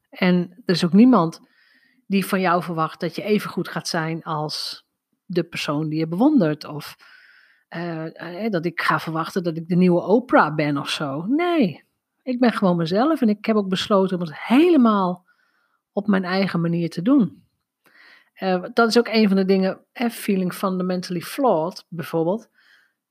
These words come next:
Eh, ik, want die hidden barriers, daar he-, daar heb ik echt heel veel aan gehad. Om, het zijn onbewuste gedachten bewust gemaakt.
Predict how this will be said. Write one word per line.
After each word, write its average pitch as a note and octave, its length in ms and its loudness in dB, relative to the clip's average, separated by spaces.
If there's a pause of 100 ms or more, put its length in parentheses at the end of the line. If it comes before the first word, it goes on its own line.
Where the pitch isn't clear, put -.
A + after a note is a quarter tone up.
(320)
Eh, F3+ 300 -2
ik, G#3 200 -8
want G#3 160 0
die G#3 100 2
hidden A3 280 6
barriers, A#3+ 460 4
daar G#3+ 140 2
he-, A#3+ 120 0
daar A#3 140 0
heb A#3 120 0
ik B3+ 100 -8
echt B3+ 220 -8
heel F#3+ 160 0
veel F#3+ 100 -6
aan E3 160 -2
gehad. D#3 480 -8 (420)
Om, G2+ 440 -12
het - 220 -16
zijn G3+ 300 0
onbewuste G#3 560 2
gedachten F#3+ 500 -4
bewust G#3 300 -4
gemaakt. D#3 440 -12